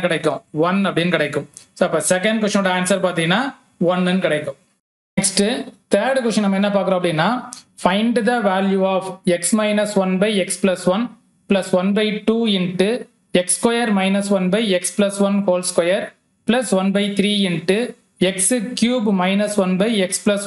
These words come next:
one whole cube plus et cetera to infinity ன்னு இருக்கும். இப்ப இதோட வேல்யூ என்ன நமக்கு கொஸ்டின் கேட்டிருக்காங்க.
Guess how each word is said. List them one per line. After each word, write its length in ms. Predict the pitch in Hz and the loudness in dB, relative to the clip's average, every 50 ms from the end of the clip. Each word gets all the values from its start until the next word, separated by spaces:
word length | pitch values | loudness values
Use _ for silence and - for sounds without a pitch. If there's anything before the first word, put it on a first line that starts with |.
| 202 202 | 0 0
one 100 | 202 202 196 202 | 0 0 0 2
whole 180 | 180 180 180 180 180 180 | 0 0 0 -4 -2 -2
cube 240 | 190 214 240 240 240 - - | 0 0 0 -2 -4 -2 -2
plus 160 | 196 185 - 185 | -2 0 0 -2
et 80 | 180 - - | -2 0 -2
cetera 200 | 190 185 175 175 165 165 - | 0 0 0 0 0 0 -2
to 60 | 220 226 196 180 | 0 0 0 -2
infinity 340 | 180 180 175 170 165 175 175 | -2 -2 -2 -2 0 0 -2
ன்னு 120 | 170 151 151 | 0 -2 -2
இருக்கும். 220 | 139 143 147 151 - - - _ _ _ _ _ | 0 -2 -4 -4 -8 -14 -20 _ _ _ _ _
இப்ப 120 | _ - 202 190 185 | _ -2 0 0 0
இதோட 280 | 180 214 214 208 202 226 262 285 285 - 180 190 | 0 0 0 0 0 0 -2 -2 -2 -2 0 0
வேல்யூ 260 | 202 220 214 220 220 202 | 0 0 0 0 0 0
என்ன 120 | 185 185 208 202 | 0 0 0 0
நமக்கு 220 | 196 175 220 247 247 - | 0 0 0 0 0 0
கொஸ்டின் 260 | 196 - 208 190 180 | 0 0 0 0 0
கேட்டிருக்காங்க. 440 | 180 170 170 160 160 156 156 151 147 | 0 0 0 0 0 0 0 0 -4